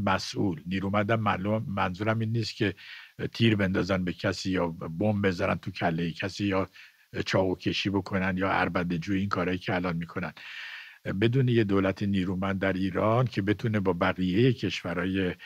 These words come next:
اه، ساحلی همکاری بکنه و ایجاد یک سازمان واحد کشورهای خلیج فارس برای حفظ این دریای نیمه بسته، برای که مثل یه حوض میمونه خلیج فارس.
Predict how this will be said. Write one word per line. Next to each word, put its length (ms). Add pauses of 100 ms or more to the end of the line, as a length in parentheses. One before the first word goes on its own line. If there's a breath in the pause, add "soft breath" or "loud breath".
(340 loud breath)
اه، 160
ساحلی 480
همکاری 520
بکنه 460
و 80
ایجاد 580
یک 300
سازمان 960 (420 loud breath)
واحد 640 (500 soft breath)
کشورهای 520
خلیج 380
فارس 520
برای 300
حفظ 440
این 360 (460 loud breath)
دریای 460
نیمه 340
بسته، 560
برای 240
که 140
مثل 280
یه 100
حوض 360
میمونه 340
خلیج 360
فارس. 400